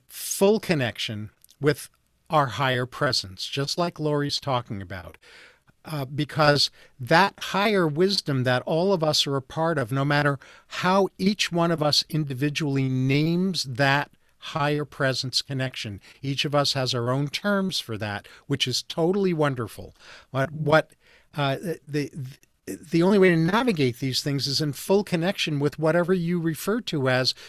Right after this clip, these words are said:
your higher presence. Um, because it's that higher wisdom that has a far bigger perspective about what's happening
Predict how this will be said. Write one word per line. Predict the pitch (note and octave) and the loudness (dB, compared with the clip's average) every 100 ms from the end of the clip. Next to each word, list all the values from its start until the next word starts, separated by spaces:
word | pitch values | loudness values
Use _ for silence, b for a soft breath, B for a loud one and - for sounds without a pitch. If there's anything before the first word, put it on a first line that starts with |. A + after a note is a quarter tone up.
| B B | B B
your | D3 D3 C#3+ | 2 4 4
higher | C3 D#3 D#3 D3 D3 | 2 0 2 2 0
presence. | - G3+ A3+ D3 A2 - B B B B _ _ | 0 0 0 -2 0 0 B B B B _ _
Um, | - D3+ D3 - D3 | -2 0 -2 -6 -2
because | E3 - F3+ E3+ D3 - _ E3+ - | -2 0 0 2 2 0 _ -14 -4
it's | F3 - - | -2 -2 0
that | F3 F#3+ | 0 0
higher | - F3+ F3 F3 | -2 -4 -2 0
wisdom | D3+ D#3+ F#3+ - D#3 C3+ | 0 0 0 0 -2 0
that | B2+ B2 | -2 -2
has | C#3+ C3 | -2 -2
a | C3 | -2
far | - - E3+ E3 | -8 -2 2 2
bigger | C#3+ D3 C3+ | 0 -2 -4
perspective | B2+ - - - C3 B2 - A2+ F#2 - B B - | -6 -6 -6 -4 -4 -4 -8 -12 -12 -16 B B -6
about | C3+ C#3+ D3 | 0 2 2
what's | D3+ C#3 - | 2 0 -2
happening | E3 E3+ - D3+ C3+ | -2 -4 -2 -2 -2